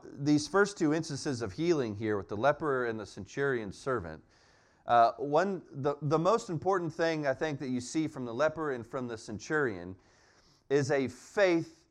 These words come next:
in who Jesus is and therefore a trust in the authority of his word. So notice how the leopard first comes to him. That's a big no-no, all right? Especially as Jesus is recognized as, as a rabbi or a teacher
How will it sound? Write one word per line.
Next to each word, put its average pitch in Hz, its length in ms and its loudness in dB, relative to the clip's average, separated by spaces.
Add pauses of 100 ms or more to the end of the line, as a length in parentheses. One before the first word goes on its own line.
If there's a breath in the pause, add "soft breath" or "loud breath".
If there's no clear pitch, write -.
(480 soft breath)
in 139 240 0
who 180 380 2
Jesus 135 580 0
is 135 460 2
and 127 280 -2
therefore 147 580 2
a 113 160 0
trust - 680 4 (400 soft breath)
in 190 280 4
the 151 160 4
authority 143 440 2
of 123 120 0
his 113 240 -6
word. 131 380 -2 (1120)
So 143 200 0
notice 165 340 2
how 156 360 8
the 135 120 0
leopard 143 440 2
first 160 340 -2
comes 190 380 2
to 107 160 -6
him. 76 240 -10 (720)
That's 165 200 6
a 156 60 2
big 151 220 6
no-no, 151 500 4 (680)
all 95 60 -6
right? 139 280 6 (220 soft breath)
Especially 185 500 4
as 139 180 4
Jesus 160 400 0
is 127 140 -6
recognized 143 600 4
as, 120 180 -6
as 120 240 0
a 117 40 0
rabbi 139 400 8
or 104 120 2
a 104 40 -2
teacher 104 540 -4